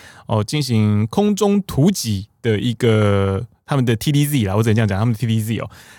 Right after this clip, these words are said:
但这个地方呢，在长久以来，因为你也知道它是我们的国门，所以变成说一，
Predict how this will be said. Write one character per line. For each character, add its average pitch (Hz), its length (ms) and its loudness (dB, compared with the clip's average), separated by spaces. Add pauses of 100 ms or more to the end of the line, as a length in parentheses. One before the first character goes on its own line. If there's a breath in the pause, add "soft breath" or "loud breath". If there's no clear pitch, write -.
(180 loud breath)
但 240 200 0
这 262 140 -6
个 240 80 0
地 220 120 -4
方 202 140 0
呢， 190 140 2
在 208 180 -4
长 180 240 0
久 208 140 2
以 165 40 4
来， 135 120 2
因 143 100 -4
为 151 320 0
你 151 120 -2
也 120 60 2
知 107 80 -2
道 120 120 2
它 139 80 0
是 131 120 -6
我 120 60 -2
们 104 100 0
的 101 100 -2
国 101 220 -2
门， 104 200 2
所 151 160 0
以 147 60 4
变 - 180 0
成 147 180 4
说 127 300 0
一， 175 120 0